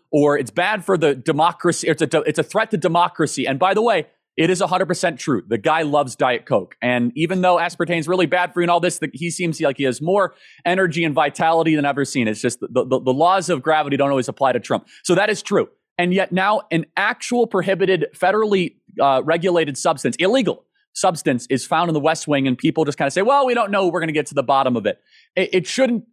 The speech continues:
surprise you because this is the way this current regime works. Again, I am just shocked that we're even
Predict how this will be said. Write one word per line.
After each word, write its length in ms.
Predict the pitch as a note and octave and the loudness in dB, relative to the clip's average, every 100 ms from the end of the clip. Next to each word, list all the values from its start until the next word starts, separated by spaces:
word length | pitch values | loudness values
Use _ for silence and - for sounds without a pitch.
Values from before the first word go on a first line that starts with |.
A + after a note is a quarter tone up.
| - | -10
surprise 560 | - - C4 D#4 F#3 | -6 0 2 2 0
you 260 | B2 C3+ - - | -2 -4 -6 -4
because 640 | C#3+ D3 - F#3+ F#3 D#3+ - | 2 2 2 2 2 0 -6
this 260 | B2+ F3+ - | -2 0 0
is 200 | G3+ E3+ | -2 0
the 100 | F#3 | 0
way 340 | D3 F3 E3 | 2 2 0
this 200 | C#3+ C3+ - | 0 -4 -4
current 300 | E3 D#3 C3 | -2 -2 -2
regime 360 | C#3 A#2 C3+ | -2 0 0
works. 300 | D3 C3+ - | 0 -2 -4
Again, 280 | - F3 C#3+ - | -2 -2 0 0
I 180 | F#3+ | 0
am 100 | C4 | 2
just 180 | F#3+ C#3+ | 0 -2
shocked 320 | - D#3+ D3+ | 0 0 0
that 100 | C#3+ | -2
we're 140 | B2 B2+ | -2 -2
even 360 | D3 C3+ A#2+ | 0 0 -2